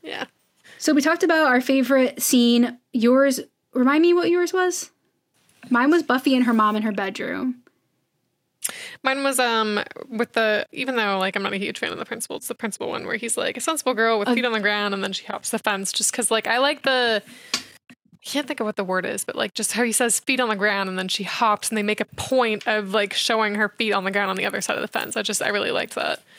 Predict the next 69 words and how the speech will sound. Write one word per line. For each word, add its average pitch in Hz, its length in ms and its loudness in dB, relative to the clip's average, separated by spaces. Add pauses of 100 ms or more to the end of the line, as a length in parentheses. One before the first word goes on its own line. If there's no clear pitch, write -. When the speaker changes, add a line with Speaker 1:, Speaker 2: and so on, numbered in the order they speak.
(160)
Speaker 2:
Yeah, 220 320 2
Speaker 1:
Um, - 60 -2
Speaker 2:
that 226 100 2
was, 220 280 0
that 233 180 -4
was 208 100 0
Speaker 1:
it - 40 2
was 214 100 -2
just 202 160 -2
Speaker 2:
clever. 214 240 -2
Speaker 1:
cute. - 120 -18 (320)
Speaker 2:
Yeah, 214 160 -4
I 220 40 -8
liked 220 240 -10
that. - 140 -8
Speaker 1:
Yeah. 262 100 0
Speaker 2:
That's 226 180 -4
right. - 180 -16
So 233 60 -6
that 233 80 -2
was 262 120 -2
your 269 80 0
Speaker 1:
Yeah. - 40 -8
Speaker 2:
favorite 247 180 2
scene. 220 220 -2
Mine 214 180 -2
was 226 80 -2
Speaker 1:
So - 80 -8
Speaker 2:
Buffy 226 300 -4
and 233 80 -2
her 226 100 -2
mom. 214 540 -2
Speaker 1:
Yeah. - 40 -20 (680)
Speaker 2:
And 214 120 0
the 208 80 0
tapes, 233 600 0 (120)
I, 226 220 -4
the 220 140 -8
tapes 240 260 -2
tell 330 160 2
me 302 80 6
I 262 60 0
have 226 140 -6
to - 40 -2
get 240 60 -4
used 247 100 -4
to 277 80 -4
saying 269 260 2
no. 240 440 2 (680)
Uh, 220 440 2
my 226 140 2
Speaker 1:
<laughs> - 20 -4
Speaker 2:
favorite, 247 480 2
<laughs> 294 180 4
my 277 100 4
favorite 294 280 4
line 254 320 4
is, 233 160 -6
"The 240 100 0
world 254 260 4
was, 285 180 4 (120)
is 240 160 2
doomed." 247 500 6 (240)
What 262 140 4
was 339 140 4
yours 339 160 2
again? 349 200 2
Remind 349 320 4
me. 349 220 0